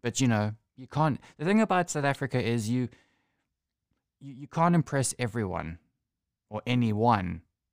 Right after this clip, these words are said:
even if you are doing things correctly. And I'm, I'm sure there is a lot of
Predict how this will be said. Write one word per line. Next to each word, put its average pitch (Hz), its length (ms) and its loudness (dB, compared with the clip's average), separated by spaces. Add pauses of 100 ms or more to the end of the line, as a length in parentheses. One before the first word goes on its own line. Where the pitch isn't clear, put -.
(260)
even 151 240 -2
if 151 100 -2
you 139 120 -4
are 123 220 0
doing 104 340 -2
things 95 540 -8 (400)
correctly. 98 480 -8
And 98 100 -6
I'm, 151 160 0
I'm 180 140 2
sure 190 220 0
there 180 120 2
is 156 160 2
a 147 60 0
lot 135 200 2
of 113 260 -2